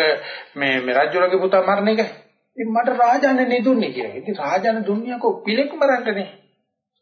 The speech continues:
මේ ගොළුෙක් මරන්නනේ. බීරෙක් මරන්න මම පිලෙක් නෙවෙයි. මම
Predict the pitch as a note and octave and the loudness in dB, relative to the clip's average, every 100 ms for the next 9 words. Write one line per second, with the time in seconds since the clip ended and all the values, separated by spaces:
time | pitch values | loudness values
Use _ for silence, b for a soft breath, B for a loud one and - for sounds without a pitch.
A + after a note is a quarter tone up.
0 | _ _ _ B2+ E3 D#3 C#3+ C#3 C#3 - | _ _ _ -12 -10 -8 -8 -8 -10 -8
1 | D#3 G3+ D#4 - C#4 A#3 G#3 F#3+ F3+ E3+ | 0 4 4 4 4 4 4 2 0 -2
2 | - - _ _ _ _ E3+ C4+ D4+ C4+ | -14 -20 _ _ _ _ 2 4 4 4
3 | B3+ A#3 C4+ E4 F4 F#4+ F4+ F4+ B3 - | 2 2 0 0 0 0 0 -2 -4 -4
4 | - - A3+ | -12 -10 -4